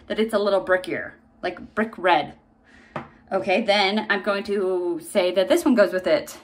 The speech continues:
Nope, I'm wrong. That one is definitely brown. <laughs> All right, well, keep going. Then we have, um, su-, Sutil, which we're gonna say is subtle.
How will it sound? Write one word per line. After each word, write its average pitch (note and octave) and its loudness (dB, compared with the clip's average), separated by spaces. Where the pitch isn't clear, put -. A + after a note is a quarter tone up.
Nope, G#3 0
I'm F3 0
wrong. A#3+ 4
That G3+ -2
one G#3+ 0
is G3 -6
definitely F#3 2
brown. C#3+ -4
<laughs> - -4
All B3+ 0
right, A#3+ 4
well, G3+ 4
keep G4 2
going. A4+ 2
Then F4+ 4
we F#4 0
have, C#4 4
um, A3 4
su-, - -14
Sutil, C4+ 0
which B3 -2
we're A3 4
gonna A3+ 2
say A#3 2
is G3+ -2
subtle. C4 2